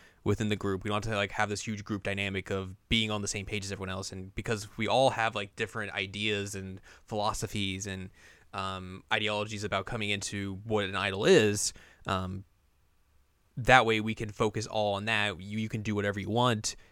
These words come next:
and you can be your own idol rather than having to, like, handicap yourself into being an idol that we have to be as a group,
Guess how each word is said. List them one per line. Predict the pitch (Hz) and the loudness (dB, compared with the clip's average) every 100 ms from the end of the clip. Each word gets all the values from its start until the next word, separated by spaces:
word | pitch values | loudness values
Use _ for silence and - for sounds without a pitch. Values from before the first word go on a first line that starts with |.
| - | -8
and | - 104 104 | -2 0 0
you | 110 | -2
can | 107 | -2
be | 98 | -4
your | 101 98 - | -4 -4 0
own | 107 104 | 0 0
idol | 98 98 95 | -2 -4 -2
rather | 98 95 | -2 -2
than | 95 95 95 - | -4 -4 -6 -10
having | - 104 104 95 | -6 -6 -6 -10
to, | - | -8
like, | 95 95 92 - _ _ _ _ _ _ _ _ _ _ _ _ - | -6 -6 -8 -12 _ _ _ _ _ _ _ _ _ _ _ _ -20
handicap | - 120 117 - 104 104 | -4 -2 0 0 -2 -2
yourself | 101 113 101 98 | -2 2 0 0
into | 104 - 101 95 - | -6 -6 -6 -6 0
being | 110 107 104 98 95 - _ _ _ | 2 2 -2 -8 -12 -18 _ _ _
an | 107 104 | 0 4
idol | 107 104 101 | 4 4 4
that | 101 92 | 2 0
we | 98 | -2
have | - 101 - | -2 -4 -2
to | |
be | 101 | -4
as | 101 98 | -4 -4
a | |
group, | 95 98 71 | -8 -8 -10